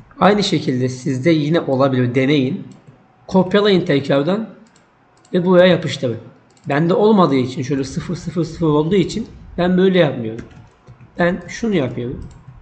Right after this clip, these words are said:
Buradan C T R L F ile nokta olan her şeyi virgüle çevirdim. Tümünü değiştir dedim. Daha sonrasında kopyalayıp buraya yapıştırdım.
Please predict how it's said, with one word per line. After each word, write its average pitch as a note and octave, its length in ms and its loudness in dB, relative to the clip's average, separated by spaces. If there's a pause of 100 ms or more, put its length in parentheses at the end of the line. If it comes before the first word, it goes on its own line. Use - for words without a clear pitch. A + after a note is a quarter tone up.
(400)
Buradan E3+ 340 2
C E3+ 200 2
T F3+ 120 2
R F3 100 2
L D#3 80 2
F - 580 2
ile B2+ 340 -4 (1900)
nokta F3+ 380 2
olan D3+ 400 2 (200)
her G3 240 0
şeyi C#3 380 -4 (1000)
virgüle F3+ 340 4
çevirdim. C#3 500 -2 (340)
Tümünü F3+ 320 4
değiştir D3 380 0
dedim. A#2+ 180 -12 (960)
Daha F3 180 2
sonrasında C3 520 -2
kopyalayıp C3+ 580 -2 (800)
buraya B2 260 0
yapıştırdım. - 540 -14